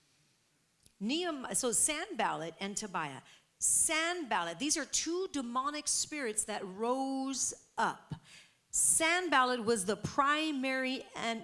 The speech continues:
enemy, and his name means sin, and his name means strength, but it's a demonic strength. So when you see the word Sanballat, and when you see the word Tobiah, knowing that Sanballat was the primary enemy,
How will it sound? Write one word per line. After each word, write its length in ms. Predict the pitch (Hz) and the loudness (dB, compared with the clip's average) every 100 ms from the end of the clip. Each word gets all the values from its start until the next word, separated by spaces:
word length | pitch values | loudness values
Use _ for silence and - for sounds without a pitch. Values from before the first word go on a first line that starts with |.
| - | -2
enemy, 480 | 226 247 208 175 165 | -2 0 -2 -4 -2
and 160 | 196 | -2
his 220 | 220 190 208 | -2 -2 -2
name 280 | 240 254 | -4 -4
means 360 | 220 190 180 - - | -4 -4 -2 -2 0
sin, 480 | - 180 170 254 370 - _ _ _ _ - - 175 | 2 2 0 -2 -6 -10 _ _ _ _ -20 -10 -6
and 160 | 269 247 | -4 -2
his 220 | 269 226 | -2 -2
name 360 | 247 247 254 233 | -2 -4 -4 -4
means 400 | 233 226 220 - - | -4 -2 -2 -4 -4
strength, 920 | - - - 220 202 139 131 - - _ _ _ _ _ _ _ | 0 2 4 2 0 -2 -10 -16 -18 _ _ _ _ _ _ _
but 140 | 190 247 | 4 4
it's 160 | 247 | 4
a 60 | 240 | 2
demonic 760 | 185 202 208 240 262 233 190 | 2 2 6 8 8 4 2
strength. 720 | - - - 180 139 - - - _ - - | 2 2 0 -4 -6 -14 -18 -20 _ -20 -4
So 220 | - 294 | 2 2
when 240 | 269 277 262 | 4 2 2
you 120 | 262 | 4
see 300 | 262 370 415 | 4 4 2
the 60 | 320 | 2
word 260 | 247 233 - | 2 2 2
Sanballat, 680 | - 269 269 202 156 170 | 2 2 2 0 0 -2
and 60 | 226 | -4
when 140 | 247 | -2
you 60 | 269 | 0
see 200 | 262 320 | 2 2
the 120 | 330 | 0
word 200 | 262 240 | 0 -2
Tobiah, 460 | - 214 226 196 160 | -2 0 2 2 2
knowing 280 | 202 254 240 | 0 0 0
that 160 | 180 | 0
Sanballat 600 | - 262 262 220 185 185 | 0 0 -2 0 -2 -2
was 140 | 185 170 | -4 -6
the 80 | |
primary 680 | 190 - 262 269 233 190 196 | -4 0 0 0 0 0 0
enemy, 520 | 202 220 180 156 170 | 0 -2 0 0 -2